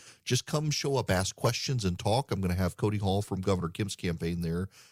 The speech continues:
to talk about what's happening in Georgia. I'm gonna have Rich McCormick. He'll be a future member of Congress coming with me as well. And, uh, I'm gonna spend some time. This is part of the reason I was in D C, uh, is some of these conversations with people behind the scenes. I can give you the intel of how things are shaping up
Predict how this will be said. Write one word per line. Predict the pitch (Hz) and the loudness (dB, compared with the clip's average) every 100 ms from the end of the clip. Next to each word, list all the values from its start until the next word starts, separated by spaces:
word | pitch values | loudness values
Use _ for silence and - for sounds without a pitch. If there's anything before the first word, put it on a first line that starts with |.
| _ - | _ 0
to | |
talk | - 101 | 2 2
about | 92 95 92 | 2 2 2
what's | 98 - | 0 2
happening | 98 92 90 | 0 2 0
in | 85 80 | 0 0
Georgia. | 95 107 110 | 2 2 2
I'm | 101 | 0
gonna | 90 | 0
have | 85 | 0
Rich | 87 82 - | -2 -4 -6
McCormick. | - 107 110 104 | -2 0 0 -2
He'll | 87 | -4
be | 82 | -2
a | 80 | -4
future | 95 90 87 | -4 -4 -2
member | 90 78 | -2 -2
of | 78 | -6
Congress | - 98 104 110 - | -2 0 0 -4 -6
coming | 113 107 98 | -2 0 0
with | 98 104 | -2 -2
me | 113 | -2
as | 98 - | -2 -2
well. | 95 104 120 120 - - - - | 0 2 0 -4 -12 -20 -14 -4
And, | 95 90 87 90 87 82 | -2 0 0 0 -2 -2
uh, | 90 87 - | -2 -2 0
I'm | 101 117 | 0 2
gonna | 117 110 | 2 0
spend | 104 - 104 104 | 0 0 0 0
some | 90 | 2
time. | 101 98 95 | 4 4 2
This | 104 | 0
is | 101 - | -2 0
part | - 107 | 2 2
of | |
the | 104 | 4
reason | 104 95 | 2 4
I | 87 | 2
was | 90 | 0
in | 90 | -2
D | 80 82 | -2 -4
C, | - 127 110 87 - - _ _ - | -2 0 0 -2 -6 -16 _ _ -6
uh, | 90 87 - | -2 0 0
is | 104 98 95 95 | 0 2 2 2
some | - 113 | 2 2
of | 104 | 2
these | 98 | 2
conversations | 107 95 - 107 110 | 0 0 0 0 0
with | 90 82 | -4 -2
people | 117 101 | 0 0
behind | 85 87 98 | 0 2 2
the | 87 | 0
scenes. | - 117 107 | 0 0 2
I | 87 | 2
can | 82 | 2
give | 95 95 | 0 0
you | |
the | 90 90 | 0 2
intel | 110 107 87 85 | 2 2 0 0
of | 95 | 0
how | 87 | 0
things | 92 95 87 | 0 -2 -2
are | |
shaping | 80 - 92 90 | -4 -2 -2 0
up | 101 87 | 0 -2